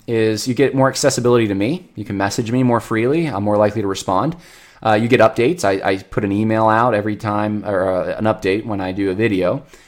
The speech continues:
And there's a lot of bonus material. Uh, one of the things that you're gonna get if you're a patron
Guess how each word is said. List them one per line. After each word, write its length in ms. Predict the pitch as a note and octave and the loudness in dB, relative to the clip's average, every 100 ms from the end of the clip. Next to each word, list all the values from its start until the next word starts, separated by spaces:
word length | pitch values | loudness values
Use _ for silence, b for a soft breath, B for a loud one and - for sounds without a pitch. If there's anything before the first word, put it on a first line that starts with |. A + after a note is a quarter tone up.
| B | B
And 160 | C#3+ | 0
there's 140 | C#3+ D3 | 0 4
a 20 | |
lot 120 | G#3 | 4
of 80 | D#3 | 6
bonus 260 | C#3+ G3 - | 4 2 -2
material. 540 | G2+ G#2 F#2+ E2+ D#2 | -2 -2 0 -2 0
Uh, 160 | G2+ G#2 | 2 2
one 160 | D3 | 2
of 40 | F3+ | 0
the 60 | |
things 240 | - D3+ C3+ | 0 -2 0
that 100 | A#2 | -2
you're 120 | A#2 | -2
gonna 140 | A2 | -2
get 400 | G#2 A#2 G#2+ - | 0 2 2 0
if 120 | A#2+ A2+ | -10 -4
you're 120 | G#2 | -6
a 40 | |
patron 640 | - B2 B2 A#2 G2+ G2 | -2 -4 -2 -4 -2 -4